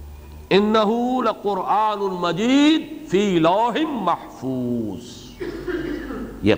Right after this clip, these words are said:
قرآن ہے بہت بزرگ، بزرگی والا، بہت عظمت والا،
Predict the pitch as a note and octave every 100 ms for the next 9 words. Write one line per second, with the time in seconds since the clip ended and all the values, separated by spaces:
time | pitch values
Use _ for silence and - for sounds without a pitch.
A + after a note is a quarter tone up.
0 | - C3 D3 E3+ E3+ C3+ D3 C#3 A2 F#2
1 | - - - - - - _ - D#3+ A#3
2 | B3+ B3 B3 F3 G#3 G3+ D#3+ A#2 D3 D3+
3 | B2 G#2+ G2+ E2 E2+ D#2+ - C#3 D#3+ D#3+
4 | B2 G2+ G2 - - -